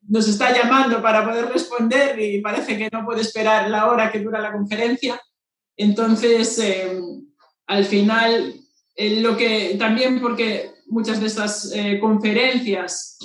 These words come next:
estoy pensando en conferencias que son gratuitas, pues al final nos apuntamos por apuntar y luego si podemos vamos, si no, si no podemos no vamos. Igual las vemos ahí delante en el calendario y entramos por curiosear,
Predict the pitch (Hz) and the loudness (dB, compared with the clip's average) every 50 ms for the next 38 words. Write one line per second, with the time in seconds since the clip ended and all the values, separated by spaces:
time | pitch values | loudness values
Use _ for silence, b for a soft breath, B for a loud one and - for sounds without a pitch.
0 | - - - - - - 233 214 214 233 226 - 254 233 226 226 220 208 202 202 | -18 -18 -18 -14 -6 -2 0 2 2 2 2 2 2 2 2 2 2 2 2 2
1 | 214 202 214 214 214 220 226 - 226 214 - - - 196 196 - 214 208 202 202 | 2 2 2 2 2 2 0 0 0 -2 -4 -4 -4 -4 -4 -4 -2 -2 -2 -2
2 | 196 - - - - 208 208 208 202 214 226 233 254 262 262 247 240 247 269 - | -2 -4 -8 -10 -6 -2 -2 0 0 0 0 0 0 0 0 0 -2 -2 -2 -4
3 | - - - - _ _ _ _ _ - 208 202 226 214 208 226 226 240 277 277 | -6 -8 -12 -16 _ _ _ _ _ -6 -4 -2 0 0 2 2 4 4 6 6
4 | 269 262 269 285 214 202 226 226 233 233 262 254 240 240 240 - 240 226 220 214 | 6 4 4 2 2 2 2 2 2 2 2 2 2 2 0 0 0 0 2 2
5 | 208 226 220 254 240 277 277 277 294 339 392 - - 220 214 226 240 247 247 240 | 2 2 2 2 2 2 2 0 0 -2 -4 -6 -6 -4 0 0 2 2 2 0
6 | - 277 220 - 226 226 233 240 240 233 233 - 277 294 294 269 285 302 - 269 | 0 0 -4 -4 -4 -2 -2 -2 -2 -2 -2 0 2 2 4 4 4 2 0 -2
7 | 220 214 208 - - - - - 220 214 208 202 233 233 247 254 254 254 254 208 | -2 -2 -2 -6 -10 -12 -8 -4 -2 0 2 2 2 2 4 4 4 4 4 4
8 | 202 196 190 190 190 208 214 277 226 196 202 196 196 190 202 196 214 220 220 226 | 4 4 2 0 0 -2 -2 -2 -2 -2 0 0 0 0 -2 -2 -2 -2 -2 -2
9 | 233 226 233 226 226 247 262 240 214 208 202 202 208 214 220 220 220 220 208 226 | -2 -4 -4 -2 -2 0 0 -2 -2 -2 -2 -2 0 0 -2 -2 -4 -4 -4 -4
10 | 220 220 220 226 262 277 277 269 254 220 214 208 202 220 220 226 233 220 - - | -2 0 0 2 2 2 2 2 0 -2 -4 -4 -4 -2 -2 -2 -4 -4 -6 -6
11 | 226 220 208 - 220 220 226 226 - 240 240 254 262 262 262 - - | -6 -6 -4 -4 -4 -2 -2 -2 -2 -2 0 0 0 0 -2 -4 -8